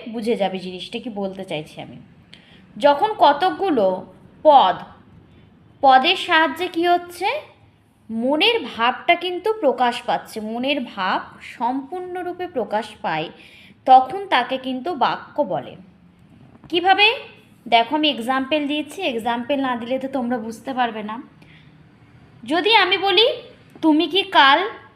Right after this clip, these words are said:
আমার সাথে যাবে?" তুমি অ্যানসারে বলছো, "হ্যাঁ, যাব।"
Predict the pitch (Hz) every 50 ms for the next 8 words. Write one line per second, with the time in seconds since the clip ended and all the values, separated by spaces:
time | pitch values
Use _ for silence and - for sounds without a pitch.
0 | _ _ - - 233 247 247 254 269 311 320 - - 285 294 247 254 - 294 320
1 | 262 226 247 202 190 202 285 392 392 214 156 180 - - - _ _ _ _ _
2 | _ _ _ _ - 311 294 320 311 262 233 226 240 240 277 269 262 294 240 240
3 | 240 240 233 - - 370 370 - 269 233 208 202 202 180 165 151